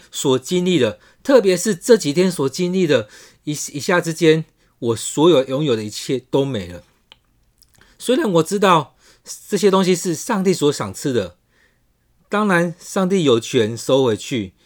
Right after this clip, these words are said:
但是为什么要让我去经历这一些呢？所以他还是有很多的抱怨、埋怨在心里面，有很多的苦他说不出来。但是他这时候讲出来，是用这样的方式在讲自己的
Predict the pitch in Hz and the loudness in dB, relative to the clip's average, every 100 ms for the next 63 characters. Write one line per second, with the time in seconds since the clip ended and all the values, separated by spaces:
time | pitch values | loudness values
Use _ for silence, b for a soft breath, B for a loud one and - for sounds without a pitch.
0 | _ _ 170 160 170 - 180 - 113 139 | _ _ -4 -4 -8 -2 -2 -2 -6 -6
1 | 147 107 - 123 - 131 120 117 120 113 | -6 -6 -10 -16 -10 -8 -8 -6 -6 -6
2 | - 107 104 92 98 _ _ _ _ _ | -10 -12 -10 -12 -16 _ _ _ _ _
3 | _ _ _ _ _ 254 233 233 226 208 | _ _ _ _ _ -4 -2 -2 -2 -2
4 | 247 226 220 185 175 156 196 180 165 165 | -2 2 2 2 0 0 -2 -2 -2 -6
5 | - _ _ b b b b b b _ | -12 _ _ b b b b b b _
6 | 196 185 185 175 151 139 170 165 160 151 | 0 2 4 2 2 0 2 0 0 -4
7 | - 151 131 117 139 127 147 151 135 165 | -4 -4 -4 -4 -4 -2 -2 -2 0 2
8 | 151 - 120 98 b b 151 151 - - | 0 -2 -4 -4 b b -8 -8 -8 -4
9 | 147 139 135 - 120 107 82 _ _ _ | 0 0 -2 -4 -4 -4 -8 _ _ _
10 | _ _ b b b _ 202 196 190 185 | _ _ b b b _ 0 0 0 -2
11 | 196 190 - 139 156 190 156 143 B - | -2 -2 -4 -4 0 2 2 0 B -12
12 | 208 202 196 170 - 220 196 180 190 185 | -2 2 2 0 -2 0 2 0 -2 -4
13 | 185 196 165 _ 208 185 - 139 180 - | -2 -2 -4 _ -4 -2 -4 -6 -8 -8
14 | 120 127 | -8 -8